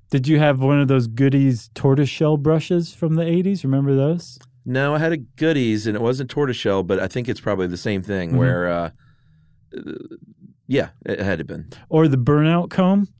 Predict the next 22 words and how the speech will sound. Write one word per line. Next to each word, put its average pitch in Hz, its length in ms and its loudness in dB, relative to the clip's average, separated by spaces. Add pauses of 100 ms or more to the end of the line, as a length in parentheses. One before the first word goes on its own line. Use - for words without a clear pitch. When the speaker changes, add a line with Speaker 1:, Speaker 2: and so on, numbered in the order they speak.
(120)
Speaker 1:
where 135 140 0
you 135 100 2
had 135 140 2
it 131 80 -2
sticking - 340 -6
out 139 140 0
of 139 60 0
your 131 100 2
back 135 260 0
pocket? 151 400 -2
Speaker 2:
No, 127 300 -4
never. 120 340 -4
I 139 80 -4
never 156 280 -4
really 107 200 0
used 90 180 -4
combs. 85 300 -6
I 107 60 -2
was 113 140 -2
a 104 40 -4
brush 98 340 -2
guy 95 440 -2